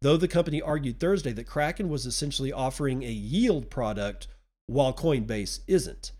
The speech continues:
Quote, "Coinbase's staking services are fundamentally different and are not securities," said Paul Grewal, chief legal officer, trying to head off the perception that the S E C is signaling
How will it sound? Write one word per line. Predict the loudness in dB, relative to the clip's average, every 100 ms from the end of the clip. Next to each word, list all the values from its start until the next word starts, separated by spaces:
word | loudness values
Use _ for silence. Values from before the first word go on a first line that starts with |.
| -20 -20 -4
Quote, | 4 4 4 -4
"Coinbase's | 0 2 4 2 2 0 0 -2
staking | -4 0 -2 -2 -4
services | -2 -4 -4 -6 -8 -12 -10
are | -10
fundamentally | -8 -2 0 2 0 -2 -2 -2
different | -2 -2 -2 -6 -12 -8 6
and | 8 8
are | 6 6
not | 6 4 0 -2
securities," | -2 0 2 4 4 4 2
said | 0 0 0
Paul | -2 0 0
Grewal, | -2 -2 0 2 2 2
chief | -2 -4 -4
legal | -6 -4 -2
officer, | -2 -4 -2 -2 -4 -12 -14 -2
trying | 2 2 2
to | 2
head | 2
off | 2 0
the | -2
perception | -6 -2 2 2 2 -4 -4
that | -6
the | -8
S | -6 -4
E | -4
C | -4 -4 -4
is | -4
signaling | -2 -2 -2 -4 -8